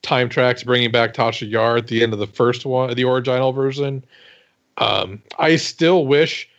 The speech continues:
someone would just say, like, "No, like, if you bury someone, they come back wrong," and just have the dad be like,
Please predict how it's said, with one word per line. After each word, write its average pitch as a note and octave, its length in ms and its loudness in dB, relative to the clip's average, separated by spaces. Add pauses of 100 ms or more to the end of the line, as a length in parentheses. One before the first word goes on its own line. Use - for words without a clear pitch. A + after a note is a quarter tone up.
(180)
someone D3 540 2
would C3+ 140 4
just C3 260 -4
say, B2 600 2 (1200)
like, B2+ 260 -2
"No, C3+ 360 2
like, B2+ 300 0
if B2+ 160 -6
you C#3 100 -4
bury D3 360 2
someone, C#3 340 0
they C3 140 0
come C3+ 260 -6
back B2+ 240 -2
wrong," B2 440 2
and A#2 200 -6
just A#2+ 160 -4
have A#2+ 300 -2
the A#2 80 -10
dad A#2 420 0
be A#2+ 160 0
like, A2+ 340 0